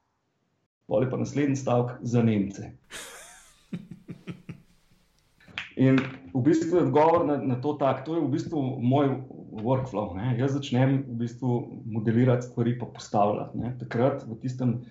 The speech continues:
začetnem delu, takrat še ni bima, ne.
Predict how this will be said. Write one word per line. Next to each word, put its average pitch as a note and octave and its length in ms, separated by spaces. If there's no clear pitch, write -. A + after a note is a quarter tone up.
začetnem G#2+ 640
delu, A#2 420
takrat C3 500
še B2 160
ni C#3+ 160
bima, A#2 320
ne. A2+ 160